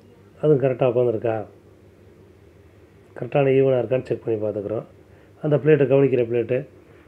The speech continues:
இந்த பிளேட்டை மட்டும் வெளிப்பக்கமா வரணும், மாத்தி மாட்டிடக்கூடாது. இது நிறையா பேர் மாத்தி மாட்டிடுறாங்க.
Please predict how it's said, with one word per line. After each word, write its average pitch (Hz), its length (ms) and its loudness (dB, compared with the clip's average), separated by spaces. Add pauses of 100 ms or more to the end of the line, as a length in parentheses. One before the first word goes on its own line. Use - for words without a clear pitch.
(140)
இந்த 143 140 -6
பிளேட்டை 147 200 0
மட்டும் 135 220 0
வெளிப்பக்கமா 143 540 0
வரணும், 123 360 -4
மாத்தி 135 160 -4
மாட்டிடக்கூடாது. 117 760 -2 (500)
இது 143 120 0
நிறையா 139 280 4
பேர் 156 160 0
மாத்தி 143 380 -2
மாட்டிடுறாங்க. 117 640 -4